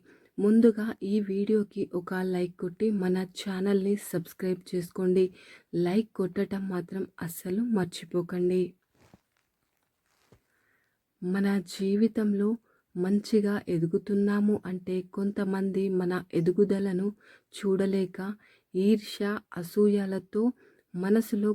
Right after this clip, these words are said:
కుళ్ళుకుంటారు. ఇలాంటి వారి వల్ల మనకు నరదిష్టి తగులుతుంది. మీ ఇంట్లో ఎవరికైనా నరదిష్టి తగిలితే వాళ్ళకి తరచూ తలనొప్పి వస్తుంది.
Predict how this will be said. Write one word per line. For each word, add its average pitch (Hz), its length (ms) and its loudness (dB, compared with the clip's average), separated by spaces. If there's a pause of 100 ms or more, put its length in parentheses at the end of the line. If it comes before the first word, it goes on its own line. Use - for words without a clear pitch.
కుళ్ళుకుంటారు. 185 840 0 (460)
ఇలాంటి 220 540 6
వారి 196 360 2
వల్ల 180 260 0 (160)
మనకు 185 420 -4 (100)
నరదిష్టి 190 680 -2 (120)
తగులుతుంది. 180 680 2 (500)
మీ 208 140 6 (140)
ఇంట్లో 208 360 2 (120)
ఎవరికైనా 190 640 -2 (100)
నరదిష్టి 190 720 0
తగిలితే 180 540 0 (500)
వాళ్ళకి 208 580 0 (460)
తరచూ 208 500 2
తలనొప్పి 190 680 0
వస్తుంది. 185 580 0